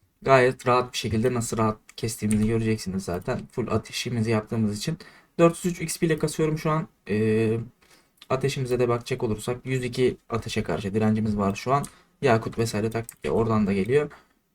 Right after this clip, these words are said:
Gayet rahat bir şekilde şimdi direkt burada şimdi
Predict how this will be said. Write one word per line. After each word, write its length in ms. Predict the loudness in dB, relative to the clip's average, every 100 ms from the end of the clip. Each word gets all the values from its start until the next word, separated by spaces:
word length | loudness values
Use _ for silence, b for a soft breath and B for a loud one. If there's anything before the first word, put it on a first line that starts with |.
| 4
Gayet 320 | 6 6 4
rahat 200 | 4 2
bir 40 |
şekilde 320 | -6 0 2
şimdi 280 | 2 0 -6 -10 -20 _
direkt 260 | 0 0 0
burada 160 | -2 -2
şimdi 420 | -2 0 2